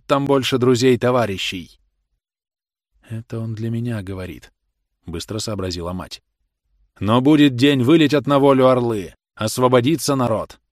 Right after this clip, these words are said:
Какая-то женщина принесла ведро воды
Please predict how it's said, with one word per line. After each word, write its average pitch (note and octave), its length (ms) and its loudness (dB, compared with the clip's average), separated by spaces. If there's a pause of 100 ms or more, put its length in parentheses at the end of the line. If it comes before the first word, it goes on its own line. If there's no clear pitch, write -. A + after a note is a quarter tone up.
(600)
Какая-то D3 440 -2
женщина C#3+ 420 -2
принесла A2+ 460 -2
ведро G#2 280 -4
воды F2+ 300 -8